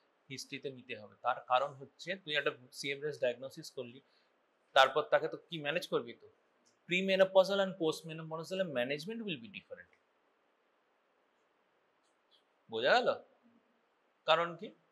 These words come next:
তুই ovarian ablation যদি করতে হয়, ঠিক আছে? anti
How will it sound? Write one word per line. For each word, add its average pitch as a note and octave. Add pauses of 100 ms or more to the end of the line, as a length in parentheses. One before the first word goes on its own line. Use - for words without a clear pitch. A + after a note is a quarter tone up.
(440)
তুই A#3
ovarian D3+
ablation C3+ (840)
যদি C#3
করতে B2+
হয়, G#2 (460)
ঠিক D#3+
আছে? - (2000)
anti C#3